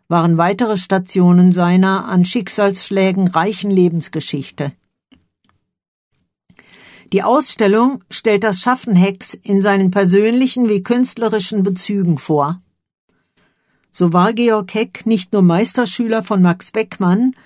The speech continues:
an der Frankfurter Städelschule, sondern auch Mitglied der Darmstädter und der Frankfurter Sezession sowie des Frankfurter Kreises.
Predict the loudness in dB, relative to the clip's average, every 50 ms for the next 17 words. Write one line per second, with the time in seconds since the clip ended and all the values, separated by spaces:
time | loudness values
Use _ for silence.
0 | _ _ _ -2 2 2 4 2 2 2 2 2 2 2 0 -2 -2 -2 -2 -2
1 | -2 -2 -2 0 0 0 -2 -2 -4 -2 -2 0 0 2 2 0 0 -4 -6 _
2 | _ _ _ _ _ _ _ _ _ _ _ _ _ _ _ _ -2 0 2 2
3 | 2 2 2 0 0 -2 0 2 2 2 2 0 -2 -2 0 0 0 0 0 0
4 | 2 4 4 4 2 0 -2 -4 -4 -6 -4 -2 -2 -2 -2 -2 -2 -4 -2 -2
5 | -2 -2 -2 -2 -2 -2 -2 -4 -6 -4 -2 0 2 2 0 0 0 -2 -2 -2
6 | 0 -2 0 0 0 2 2 2 0 0 -2 0 0 2 2 4 2 2 2 0
7 | -2 0 2 2 2 2 0 -2 -2 -2 -2 -2 -2 -2 -2 -2 -2 -2 -4 -4
8 | -4 -6 -6 -6 -8 -12 -14